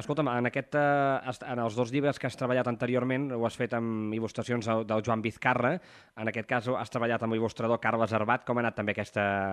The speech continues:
aquest treball conjunt? No sé si heu treballat conjuntament o, o, o, o cadascú... Clar, entenc que aquests mesos ha fet difícil, eh, això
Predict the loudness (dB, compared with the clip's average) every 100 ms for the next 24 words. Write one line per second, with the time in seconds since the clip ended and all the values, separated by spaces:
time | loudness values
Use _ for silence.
0 | -4 -6 -6 -6 -4 -2 -2 -2 -4 -2
1 | 0 0 -2 -2 0 0 0 -2 -2 -2
2 | 0 0 2 0 -2 -10 -6 -2 0 -2
3 | -2 2 2 2 0 0 0 0 0 0
4 | 0 0 -2 -2 -8 -16 -20 -18 -10 -4
5 | -2 -2 -4 -2 -2 -2 -2 -4 -4 -4
6 | -2 -2 -2 -2 -6 -6 -4